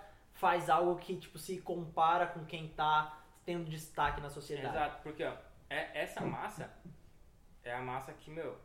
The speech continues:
Speaker 2: elas não têm conhecimento.
Speaker 1: Aham.
Speaker 2: Elas,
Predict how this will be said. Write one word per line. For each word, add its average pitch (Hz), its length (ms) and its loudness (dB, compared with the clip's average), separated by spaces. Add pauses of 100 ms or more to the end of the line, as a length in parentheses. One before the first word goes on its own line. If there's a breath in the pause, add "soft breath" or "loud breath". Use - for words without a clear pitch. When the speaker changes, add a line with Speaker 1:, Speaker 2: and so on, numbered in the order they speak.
Speaker 2:
elas 113 240 -12
não 135 180 -8
têm 151 440 -8 (520)
conhecimento. 123 760 -14 (300)
Speaker 1:
Aham. 214 400 -14 (580)
Speaker 2:
Elas, 120 240 -10